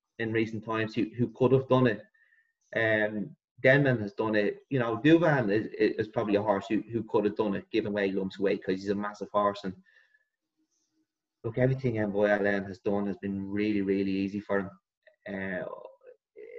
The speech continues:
like, I, I was worried when he was going chasing. I wanted to see him go for the champion hurdle 'cause he was such a good hurdler.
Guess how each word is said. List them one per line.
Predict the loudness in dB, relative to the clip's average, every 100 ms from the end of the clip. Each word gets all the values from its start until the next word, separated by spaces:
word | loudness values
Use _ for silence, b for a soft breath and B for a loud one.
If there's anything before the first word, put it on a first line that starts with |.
| -16 -18 _ -8
like, | -6 -6 -10 _ _ _ 4
I, | 4 4 4
I | 4
was | 4 6
worried | 6 6 6
when | 4
he |
was | 2
going | 2 0 2
chasing. | 4 4 4
I | 4
wanted | 4 0 -2
to |
see | -2 0
him | 0
go | -4
for | -4
the | -6
champion | -6 -4 -4
hurdle | -2 -2 -2
'cause | -8
he | -6
was | -4 -2
such | -2 0
a |
good | 0 2
hurdler. | 2 2 2 -2